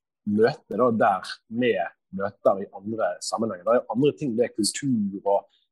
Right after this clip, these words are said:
hvordan sjargongen er mellom medlemmer, og hvordan man snakker sammen, sånn som man ikke kan oppdage, eh, når man ser det som skjer på scenen. Men, men det som skjedde på scenen, kunne vi observere,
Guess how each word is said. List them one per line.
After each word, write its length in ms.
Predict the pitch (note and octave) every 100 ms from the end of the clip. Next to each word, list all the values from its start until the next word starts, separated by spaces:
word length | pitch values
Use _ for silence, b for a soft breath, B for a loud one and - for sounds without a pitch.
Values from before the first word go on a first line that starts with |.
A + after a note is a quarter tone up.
| _
hvordan 240 | B2+ B2 G#2
sjargongen 420 | A2 A2 B2 G2+ G#2+
er 180 | G2+
mellom 400 | G2 A2 G#2+ G2 F#2+
medlemmer, 500 | A2 A#2 A2+ F#2 F2+
og 60 | -
hvordan 220 | A2 G2
man 80 | -
snakker 240 | A2 -
sammen, 200 | G#2+ F2+ G#2
sånn 100 | G#2+
som 120 | G#2+
man 100 | C4+
ikke 240 | - E3+
kan 100 | G2+
oppdage, 480 | G#2 - F2+ F2+ - - _ _ _ -
eh, 220 | G2+ F#2+ F#2+
når 60 | G2+
man 40 | F#2+
ser 300 | - G#2 G2+
det 80 |
som 100 | G2+
skjer 240 | F#2+ G#2+ - _
på 160 | - A#2
scenen. 440 | - B2 C3+ D#3 - _ _ _ _
Men, 300 | A2+ A2 A2 A2
men 160 | A2+ A2+
det 140 | C#3+
som 140 | - G#2+ G2
skjedde 380 | - A2 C#3+ D3
på 140 | D#3
scenen, 300 | D3+ C#3 A2+ G2
kunne 260 | - B2+
vi 120 | A2+ G#2+
observere, 540 | - A2 G#2+ G2+ -